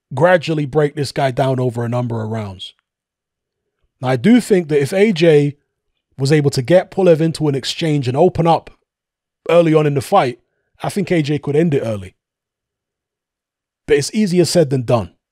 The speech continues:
And it all depends on where A J's at mentally. Because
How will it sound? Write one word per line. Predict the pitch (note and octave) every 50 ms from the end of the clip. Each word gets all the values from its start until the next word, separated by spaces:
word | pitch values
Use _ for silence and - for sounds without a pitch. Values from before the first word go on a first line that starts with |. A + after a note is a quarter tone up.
| _ _ _ _
And | B2 B2+
it | C3+ -
all | F#3 G#3 G#3
depends | F#3 F3+ - E3+ E3+ E3+ E3 C3+
on | C#3+ D3 D3 D3 C#3+ - - _ _
where | - C#3 D3+ D#3+ E3 -
A | D#3 D#3+ D#3+
J's | C#3+ C3 D3 C#3+ C3
at | C#3 C3 A#2
mentally. | A#2+ C3 C3 A#2+ - A#2 G#2 G2 F2+ _ _ _ _ _ _ _ _ _ _ _ _ _ _ _ _ _ _ _ _ _ _ _ _ _ _ _ _ _ _ _ _ _ _ _ _ _ _ _ _ _ _
Because | _ C#3 B2 - D#3 C#3+ C3 A#2 - -